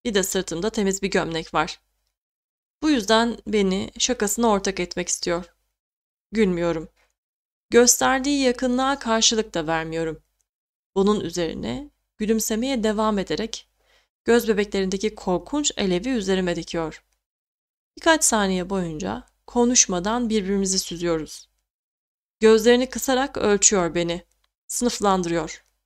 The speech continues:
Kaçıklar sınıfına mı koydu beni? Yoksa hergeleler sınıfı mı?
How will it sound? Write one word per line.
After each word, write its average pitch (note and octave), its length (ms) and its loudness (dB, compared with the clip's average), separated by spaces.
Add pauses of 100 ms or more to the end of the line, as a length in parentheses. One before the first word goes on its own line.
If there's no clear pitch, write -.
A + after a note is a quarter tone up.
(640)
Kaçıklar G3+ 520 2
sınıfına G3 420 0
mı D4 120 -4
koydu G#3 320 -2
beni? G#3+ 260 -4 (480)
Yoksa B3 400 -4
hergeleler F3+ 580 -2
sınıfı - 360 -2
mı? - 200 -10